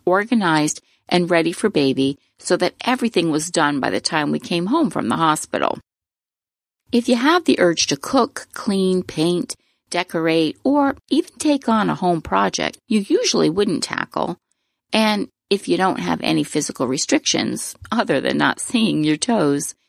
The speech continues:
then go for it. When you come home with baby, you look around at your late pregnancy efforts and feel content and satisfied.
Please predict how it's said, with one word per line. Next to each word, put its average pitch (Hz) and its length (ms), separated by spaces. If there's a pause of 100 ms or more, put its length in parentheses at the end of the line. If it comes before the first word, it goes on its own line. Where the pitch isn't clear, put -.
(140)
then 285 180
go 330 280
for 143 300
it. - 140 (580)
When 214 160
you 196 80
come 170 240
home 175 220
with 190 180
baby, 190 480 (260)
you 135 160
look 151 220
around 156 380
at - 100
your 131 160
late 139 300
pregnancy 185 580
efforts 170 420 (100)
and 175 180
feel 180 180
content 247 640
and 190 240
satisfied. - 840